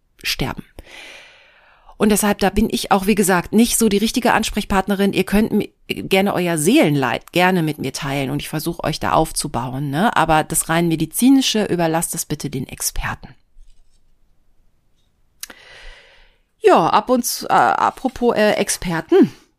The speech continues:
Äh, da kann ich euch insofern, das hat jetzt mit den Themen alles gar nichts zu tun, aber ich dachte, Reaktion ist Reaktion und dann kann ich euch nochmal erzählen, wie ich letztens meinen Kater seelisch noch so ein bisschen zerrüttet habe.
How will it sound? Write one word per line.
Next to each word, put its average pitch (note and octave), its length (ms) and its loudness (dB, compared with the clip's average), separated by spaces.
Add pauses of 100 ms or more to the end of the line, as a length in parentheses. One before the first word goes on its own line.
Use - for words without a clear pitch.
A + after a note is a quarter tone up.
(500)
Äh, A#3 200 4
da G3+ 80 0
kann A#3 180 0
ich A#3+ 140 -2
euch - 100 0
insofern, A3 380 0
das F#3+ 140 0
hat G#3 160 -4
jetzt G#3 140 -4
mit G3 160 -2
den F#3+ 140 2
Themen G3+ 300 -2
alles F3 360 -2
gar F#3+ 260 4
nichts - 260 -2
zu - 80 -10
tun, E3+ 280 0
aber F#3+ 160 4
ich F#3 100 -2
dachte, F#3+ 420 0
Reaktion F3+ 420 2
ist E3+ 180 -2
Reaktion F#3 600 2
und F#3+ 240 0
dann E3+ 80 -4
kann F#3 160 -2
ich - 140 -6
euch - 160 -10
nochmal E3+ 200 -6
erzählen, F3 400 -4 (320)
wie - 160 -6
ich A3 100 -8
letztens E3 460 -6 (260)
meinen F#3 300 2
Kater A3 460 -2
seelisch F#3+ 360 2
noch F3+ 140 -2
so F3 100 -2
ein F3 40 -2
bisschen E3 260 -4
zerrüttet F4 560 -4
habe. D4+ 320 0